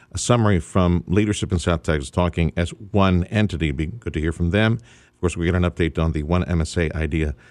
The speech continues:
later. Uh, I got about a minute left with you. Valley Construction, uh, sales tax receipts, any other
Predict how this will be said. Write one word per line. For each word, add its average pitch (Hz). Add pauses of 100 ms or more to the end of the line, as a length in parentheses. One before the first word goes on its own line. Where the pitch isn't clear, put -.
(260)
later. 98
Uh, 95
I 107
got 101
about 95
a 95
minute 98
left 98
with 85
you. 85 (540)
Valley 160
Construction, 147 (480)
uh, -
sales 131
tax 139
receipts, 143 (180)
any 127
other 123